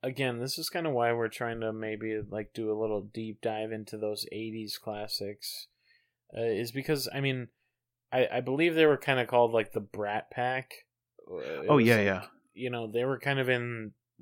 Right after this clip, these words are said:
Speaker 1: the same movies together, and, uh, something that you kinda just expected when, when a movie was coming out during that era, that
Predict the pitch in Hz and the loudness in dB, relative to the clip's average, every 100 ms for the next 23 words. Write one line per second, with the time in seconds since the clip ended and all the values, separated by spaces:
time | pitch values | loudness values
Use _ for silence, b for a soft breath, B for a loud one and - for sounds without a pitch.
0 | 110 110 117 117 113 - 120 120 120 113 | -18 -4 2 2 2 0 0 0 -2 -4
1 | 107 110 117 113 - - 110 98 95 95 | -4 -2 -2 -2 -4 -4 -4 -4 -8 -6
2 | 107 113 117 123 _ _ _ _ _ _ | -6 -4 -6 -10 _ _ _ _ _ _
3 | _ - 117 113 107 104 104 101 104 104 | _ -8 -4 -4 -6 -2 0 0 -2 -6
4 | _ _ _ _ - - 147 147 135 123 | _ _ _ _ -2 0 4 4 4 2
5 | 120 131 123 117 113 120 - - 127 123 | 0 0 0 0 -2 -2 -2 4 4 4
6 | 117 110 110 110 - 117 117 117 120 117 | 0 0 -2 -4 -8 -6 -4 -2 -2 -2
7 | 110 - 117 113 107 101 110 113 113 107 | -4 -4 -6 -2 -4 -4 -6 -4 -2 -2
8 | - 107 104 104 104 104 - | -2 -6 -4 -2 0 -2 -4